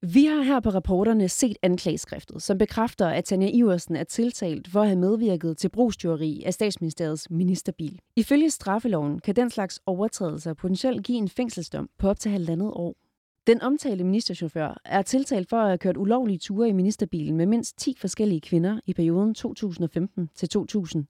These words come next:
og enogtyve. Køreturene er foregået en række forskellige steder i Danmark, lige fra København til Odense, i Holstebro og Aalborg. I et tilfælde har chaufføren haft sex med en kvinde i Statsministeriets ministerbil, mens bilen holdt på en offentlig parkeringsplads ved Amager Strandpark.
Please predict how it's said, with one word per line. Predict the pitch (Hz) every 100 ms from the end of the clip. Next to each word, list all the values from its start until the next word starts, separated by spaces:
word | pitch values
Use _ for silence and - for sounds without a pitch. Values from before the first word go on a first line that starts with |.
| -
og | 160
enogtyve. | 180 156 - 156 151 165 _ _ _
Køreturene | - 247 311 247 180
er | 165
foregået | 190 208 214 180 170
en | 190
række | 185 240
forskellige | 226 - 269 190
steder | - 185
i |
Danmark, | 180 156 170 180
lige | 185 220 262
fra | 175
København | 180 175 208 233 170 170
til | -
Odense, | 208 170 170 160 - _
i | 185 170
Holstebro | 160 156 - 190 220
og | 214 160 151
Aalborg. | 175 190 165 - _ -
I | 247
et | 277 302 -
tilfælde | - 214 214 165 143 - -
har | 180 180 160
chaufføren | 170 165 220 185
haft | 165 -
sex | 220 214
med | 196
en | 165
kvinde | - 170 190 214
i | 175
Statsministeriets | - 202 - 156 160 147 151
ministerbil, | 175 175 185 190 - 143 - - - -
mens | 220 214
bilen | - 247 156
holdt | 165 208 -
på | 170
en | 156
offentlig | 170 190 185
parkeringsplads | 156 170 196 - - 143 -
ved | 160 165
Amager | 160 175 190
Strandpark. | - 156 175 180 165